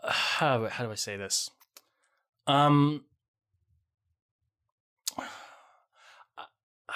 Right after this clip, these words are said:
I don't, I'm trying to think of, like, a, an exact point in my life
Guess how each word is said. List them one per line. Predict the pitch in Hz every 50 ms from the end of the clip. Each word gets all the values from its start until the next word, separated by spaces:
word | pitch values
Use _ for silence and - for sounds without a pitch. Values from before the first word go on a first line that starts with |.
| - - - -
I | - 214
don't, | 269 302 311 220 -
I'm | 175 196
trying | 202 - - 277
to | 262 -
think | 202 180
of, | 160 143
like, | 143 135 123
a, | 131 120 110
an | 135 123
exact | 120 110 123 120 120 - -
point | - - 131 120 123 -
in | 117
my | 110 104 104 101
life | 98 95 98 98 90 - - -